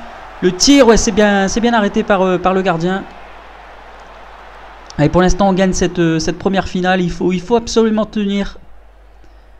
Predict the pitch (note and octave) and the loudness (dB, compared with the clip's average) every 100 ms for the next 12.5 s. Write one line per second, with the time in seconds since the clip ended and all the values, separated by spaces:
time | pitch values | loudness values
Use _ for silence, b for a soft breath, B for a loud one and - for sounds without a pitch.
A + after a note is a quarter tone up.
0 | - - - D#3+ C#3+ E3+ E3 - F#3 F3+ | -20 -20 -6 -4 -2 -4 -4 -4 -2 -4
1 | - - - - C#3 C#3+ F3+ F3+ F#3 - | -8 -20 -20 -16 -4 0 2 0 -4 -10
2 | - - - - - B2+ B2+ D3 D#3+ E3+ | -14 -20 -20 -20 -4 -2 0 0 2 2
3 | E3+ E3 D#3+ F3 F#3+ D3 C#3+ C#3+ D3 C#3+ | 2 2 2 2 0 -4 -6 -4 -4 -2
4 | C#3+ C#3 C3+ E3 - F3 E3+ E3+ - D3+ | -2 -4 -2 -4 -2 -2 -2 -4 -8 -6
5 | D#3 - F#3+ F#3 G3+ - - - - - | -6 -4 -6 -6 -8 -16 -20 -20 -20 -20
6 | - - - - - C3 D#3+ F#3 F#3 - | -20 -20 -20 -20 -8 0 2 4 2 -4
7 | - - - - - - E3 E3 F3+ G#3 | -10 -14 -18 -20 -20 -4 2 6 6 4
8 | G3 A#3 G#3+ G3+ G3+ G3+ G3+ G#3 A3+ A3 | 4 6 8 8 8 8 8 6 4 4
9 | G#3 A3+ B3 A3+ A#3+ A#3+ G#3+ G#3 A#3+ A#3+ | 4 4 2 2 2 4 6 6 6 6
10 | B3 C4+ C4 C4 A#3+ C#4+ A#3 - B B | 6 6 6 6 8 8 6 0 B B
11 | B B - C4 F4 D#4 D#4 G#3 G#3+ A#3 | B B -2 4 8 8 4 -2 -2 0
12 | A#3 B3 A#3 D3+ | 0 0 -2 -6